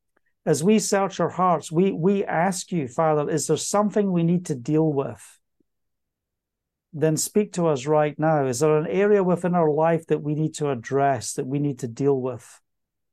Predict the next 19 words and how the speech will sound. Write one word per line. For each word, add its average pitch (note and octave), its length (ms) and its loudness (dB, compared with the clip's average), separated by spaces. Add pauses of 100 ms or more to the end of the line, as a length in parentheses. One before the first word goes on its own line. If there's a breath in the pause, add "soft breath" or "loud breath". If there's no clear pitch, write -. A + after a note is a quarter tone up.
(840)
And C#3+ 100 0
I C#3+ 60 2
ask E3 420 0
you, D#3 140 0
Father, D3 520 0
to C3 120 -6
sanctify D3 960 -2
us A#2+ 140 -6
by C#3+ 300 -2
your C3+ 200 -2
Spirit. B2 640 -6
Wash D#3 560 0
us C3+ 300 -6
with B2+ 200 -6
the A#2+ 100 -8
precious E3 600 -4
blood D3+ 400 0
of D#3 80 -4
Yeshua C3+ 680 -8